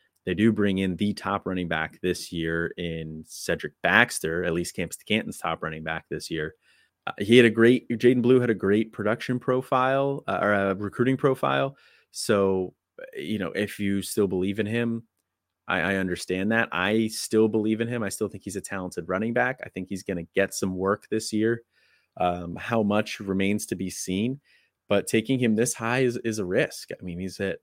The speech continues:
uh, A D P of fifty-eight point eight right now. And that's just, that's just too high, honestly. And as much as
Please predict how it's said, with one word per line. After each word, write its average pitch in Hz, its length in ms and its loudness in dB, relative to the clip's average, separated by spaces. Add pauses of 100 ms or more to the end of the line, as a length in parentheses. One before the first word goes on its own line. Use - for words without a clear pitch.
(220)
uh, - 280 -10
A 107 160 0
D 110 100 0
P 117 160 0
of 107 80 0
fifty-eight 107 640 -2
point 98 300 -6
eight 107 240 -2
right 90 240 -4
now. 87 320 -8 (540)
And 104 120 2
that's 107 140 4
just, 117 160 2 (140)
that's 104 180 0
just - 180 -10
too 87 160 -4
high, - 400 -8
honestly. - 400 -12
And 82 180 -4
as 87 160 -4
much 98 200 0
as 92 100 -2